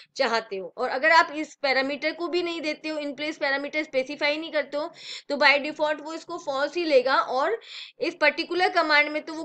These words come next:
कॉलम डिलीट हो जाएगा, पर ओरिजिनल डेटा फ्रेम में वो कॉलम डिलीट नहीं होगा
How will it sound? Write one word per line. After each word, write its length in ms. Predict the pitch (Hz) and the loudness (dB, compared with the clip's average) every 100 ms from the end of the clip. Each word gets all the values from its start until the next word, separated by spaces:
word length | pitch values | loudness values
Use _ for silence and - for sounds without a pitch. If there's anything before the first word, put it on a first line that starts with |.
| 294 | 0
कॉलम 260 | 277 277 285 | 2 2 -2
डिलीट 300 | 269 269 269 | -4 -2 -2
हो 80 | |
जाएगा, 400 | 247 240 240 330 339 - - | 2 2 4 2 0 -2 4
पर 220 | 370 294 - | 6 6 4
ओरिजिनल 340 | 269 254 294 339 | 2 0 -2 -2
डेटा 280 | 277 262 254 | -2 -2 -2
फ्रेम 220 | 262 247 | -2 -2
में 120 | 285 | -2
वो 180 | 302 277 | -4 -4
कॉलम 280 | 247 226 294 | -2 -2 -2
डिलीट 360 | 247 226 370 359 | -4 -2 -4 -2
नहीं 320 | 233 220 226 | -4 -4 -8
होगा 340 | 202 175 160 | -8 -14 -16